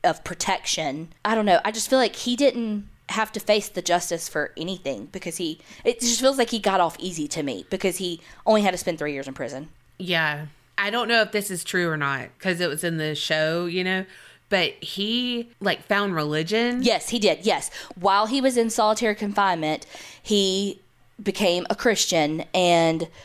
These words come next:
Speaker 1: was like, "I'm ready to go," kind of thing. Like, "I'm okay with dying." Well, you were okay with dying when you went in there because you don't want to deal with it. You wanted the death penalty because you don't want to have to deal with the consequences of your actions.
Speaker 2: Yes.
Speaker 1: Uh, well,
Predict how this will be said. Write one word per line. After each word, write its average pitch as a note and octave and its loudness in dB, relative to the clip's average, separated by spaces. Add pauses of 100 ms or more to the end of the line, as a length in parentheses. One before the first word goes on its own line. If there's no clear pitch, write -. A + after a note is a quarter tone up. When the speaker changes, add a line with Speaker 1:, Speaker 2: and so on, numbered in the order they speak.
(100)
Speaker 1:
was F#3 2
like, E3 2
"I'm G3 0
ready E3+ 2
to D#3+ -6
go," C#3+ 0
kind D#3 -2
of C3+ -4
thing. C#3 -6
Like, D3+ 2
"I'm G3+ 0
okay F#3 2
with D#3+ 0
dying." C3+ -2 (200)
Well, D#4 4
you E4 6
were C#4+ 6
okay C#4+ 4
with A#3 2
dying G#3 4
when F#3 -2
you F3 -4
went F3 2
in F#3 4
there D#3+ 4
because D#3+ 0 (200)
you G#3+ 2
don't F#3+ 4
want F3 -2
to D#3 -2
deal F#3 6
with D#3 4
it. E3 -16
You G#3+ 0
wanted G#3 4
the F3 0
death D#3 2
penalty D#3 -2
because E3+ -2
you A3+ 0
don't A3 2
want F#3+ 2
to F3+ -10
have F3+ -2
to F3+ -10
deal E3+ 0
with E3 2
the A2+ -6
consequences - -2 (260)
of G3 0
your F3 0
actions. - -4
Speaker 2:
Yes. D3 -4 (260)
Speaker 1:
Uh, C4+ 0
well, E4 4